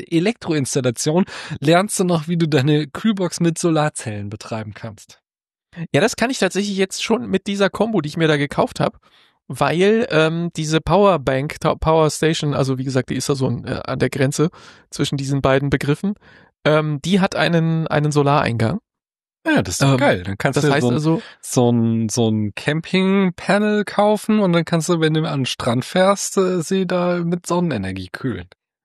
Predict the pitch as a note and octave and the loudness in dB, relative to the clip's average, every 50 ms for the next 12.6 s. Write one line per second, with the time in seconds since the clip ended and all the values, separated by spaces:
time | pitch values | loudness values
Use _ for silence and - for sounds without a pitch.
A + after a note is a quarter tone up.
0 | _ _ _ C3 C3 C#3 A#2 A3 A3 - - - _ - E3 D#3+ D3+ C3+ C#3+ F3 | _ _ _ -2 -2 -2 -2 -4 -4 -4 -8 -12 _ 0 2 2 2 2 2 -2
1 | G#3+ - A3 G#3+ - - - _ _ _ _ _ _ _ _ _ _ - A#2+ A#2 | -2 -2 -4 -4 -4 -8 -12 _ _ _ _ _ _ _ _ _ _ -6 -4 -4
2 | - - - - - - - - - - - F3+ D#3+ D#3+ D#3+ D#3+ D3+ C#3 F#3 A#3 | -2 -4 -4 -8 -12 -14 -14 -16 -18 -12 -2 0 0 2 2 0 0 0 -2 0
3 | A3 G3 F3+ E3+ E3 - F3 F#3 - - D3+ C3 B2+ C3 C3 C#3 C#3 - - - | 2 2 2 4 4 2 2 2 0 -2 -2 -2 -2 -2 0 0 -2 -2 -4 -6
4 | - - D#3+ C#3 - C#3 - E3 - - - - C#3+ C3+ C#3 E3 E3 F3 - - | -2 -2 -2 -2 -2 -4 -4 -4 -4 -4 -4 0 0 0 0 0 -2 -2 0 0
5 | D3+ D3 - C#3+ D3 D#3+ - D3 - A2+ A#2 - - - D#3+ D#3+ C3 B2+ C3 - | 0 0 0 -2 -2 -2 -2 0 0 0 -2 0 -2 -2 -2 0 0 -2 0 0
6 | C#3+ C#3 - - D#3+ D3 - - F#2+ A2+ C#3 F3 - - C3 - - - F3 - | 0 0 2 0 -2 -2 0 2 2 2 2 2 2 0 0 0 0 -2 -4 0
7 | - F4 - - - - - F3 G3+ F3 D3+ D3+ E3 F3 F3+ F#3 - G#3+ - _ | -2 -2 0 2 0 2 4 2 4 4 4 4 4 4 4 4 4 2 0 _
8 | _ _ _ _ _ _ _ _ _ _ _ _ C3+ - E3+ F3+ F3+ E3+ D#3 D#3 | _ _ _ _ _ _ _ _ _ _ _ _ -6 -2 0 2 2 2 2 2
9 | E3 E3+ E3+ E3 D#3 _ - D#3+ D3+ D#3 E3 E3 D#3+ - - E3 - - - A#2+ | 4 2 2 2 0 _ -4 -2 0 2 2 2 2 2 0 0 0 0 -2 0
10 | B2 C#3 F#3+ _ _ _ _ _ _ _ _ - C#3+ C#3+ C3 C3+ C#3 C3+ C#3+ D#3+ | 0 0 -2 _ _ _ _ _ _ _ _ 0 2 2 4 4 4 4 4 2
11 | F3+ E3 C#3+ C#3+ C#3+ D3+ D#3 D#3 C3+ - D3 C#3+ E3+ F#3+ - - F#3 F3+ F3 D3 | 2 0 0 2 2 4 2 2 0 -2 -4 -2 -2 -2 0 2 2 2 4 2
12 | - D3 - - - B2+ D3 F#3 F3+ D#3+ D3 | 2 0 0 0 0 0 0 0 -2 -4 -6